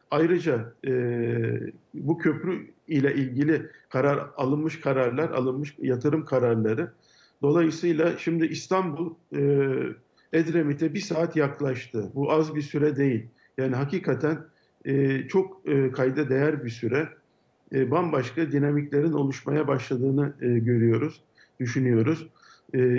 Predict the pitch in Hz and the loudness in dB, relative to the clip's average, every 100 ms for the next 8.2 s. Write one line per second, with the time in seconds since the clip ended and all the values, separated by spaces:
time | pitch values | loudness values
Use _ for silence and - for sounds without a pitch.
0 | 123 170 165 170 170 139 143 143 - 147 | 0 0 0 2 2 2 0 0 -2 0
1 | 135 151 143 143 131 127 147 - 135 139 | 2 2 2 0 -2 -2 -2 -2 0 2
2 | 160 151 156 151 - 139 123 131 120 135 | 0 0 0 0 0 -2 0 -2 -2 -4
3 | 127 - - - _ _ - 131 120 175 | -2 -4 -4 -18 _ _ 0 0 2 0
4 | - - 151 139 131 131 143 139 143 147 | -2 -2 2 4 2 2 0 2 2 0
5 | 135 135 139 139 - 147 - 131 135 135 | -2 -2 -2 -2 -4 -4 -2 0 2 2
6 | 139 139 120 127 117 147 160 147 127 117 | 0 -2 0 -2 0 0 2 2 -2 -2
7 | 123 127 135 127 131 131 131 131 120 120 | -2 -2 0 -2 0 2 0 0 0 2
8 | 151 | 0